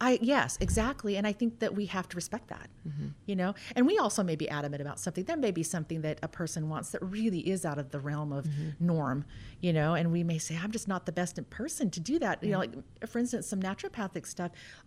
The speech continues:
Speaker 1: I don't understand how to interpret some of those tests. So
Speaker 2: That
Speaker 1: I'll
Speaker 2: makes
Speaker 1: say,
Speaker 2: sense, yeah.
Speaker 1: "It's not that you can't do it. I'm just not the best person to provide that
Speaker 2: Right.
Speaker 1: service for
Speaker 2: Right.
Speaker 1: you."
Speaker 2: Can you, speaking off, can you call my dad and convince him to get his colonoscopy? 'Cause he really says he only needs it every three years.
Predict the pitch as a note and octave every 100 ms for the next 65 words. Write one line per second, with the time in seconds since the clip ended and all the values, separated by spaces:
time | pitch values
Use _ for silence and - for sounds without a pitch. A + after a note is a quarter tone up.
0 | - E4+ D#4 G3 F3+ - G3 G3 G3 F#3+
1 | - - - G3 D3 A#2+ - - - -
2 | - G3 F3+ - - E3 F4 F#4+ G3+ D3
3 | E3+ E3+ - G4 G#4 C4 B3 A3+ F#3+ D3+
4 | E4 C4 F#3+ - - - - - - B3
5 | G#3 - E3+ E3 D#3 - - - - -
6 | - F3+ D3+ D3 C3+ - - C#3 B2 -
7 | - - - - - C#3 - - - -
8 | - - - - - A3 - - B3 G3
9 | D3+ D3+ C#3 - E3+ E3+ F#3+ - G3 F#3
10 | C#3 B2+ C#3 C#3+ C#3 C#3 C3 C#3+ C#3 C3
11 | B2 C3 C3 B2 - C#3 C#3 - E3 E3
12 | F#3 E3+ D#3+ C#3 C#3 D3 C#3+ C#3+ C#3+ C3+
13 | C#3 C3+ C3 C#3+ C#3 C#3